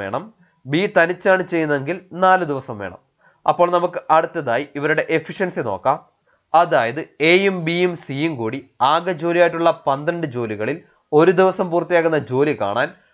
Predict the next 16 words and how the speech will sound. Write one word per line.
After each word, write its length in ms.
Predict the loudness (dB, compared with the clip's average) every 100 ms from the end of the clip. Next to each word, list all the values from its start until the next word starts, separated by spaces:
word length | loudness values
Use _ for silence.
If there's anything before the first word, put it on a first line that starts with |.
| _ 2
പന്ത്രണ്ടിനെ 580 | 2 2 -2 -2 -2 -4 -4 -4
രണ്ട് 240 | -2 0 0 -2
കൊണ്ട് 160 | -4 -6
ഹരിക്കുന്നു. 480 | -8 -10 -12 -6 -6 -6 _ _ -2 -2
അപ്പോൾ 220 | 2 2 2
നമുക്ക് 260 | -2 -4 -8 0 4
ആറ് 180 | 4 4 0
എന്ന് 120 | -4
കിട്ടും. 280 | -10 -6 -6 -6 _ _ 0
ആ 20 | 0 0 2
ആറാണ് 360 | 2 2 0 -4 -6 -2
എയുടെയും 440 | 0 0 0 0 0
ബിയുടെയും 380 | -2 -2 -2 -4 -6
സിയുടെയും 440 | -8 -4 -4 -4 -6
എഫിഷ്യൻസി. 520 | -12 -10 -12 -10 -4 -4 -6 _ _ 0 2
അതായത് 420 | 4 2 2 -2